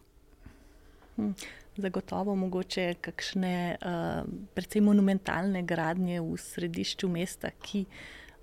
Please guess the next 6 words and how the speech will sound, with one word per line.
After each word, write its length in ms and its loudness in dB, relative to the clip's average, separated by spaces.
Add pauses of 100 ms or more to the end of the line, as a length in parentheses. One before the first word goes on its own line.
(120)
mogoče 460 -2
nimajo 560 8
ravno, 540 2
eh, 280 -2
tega 300 -2
človeškega 960 0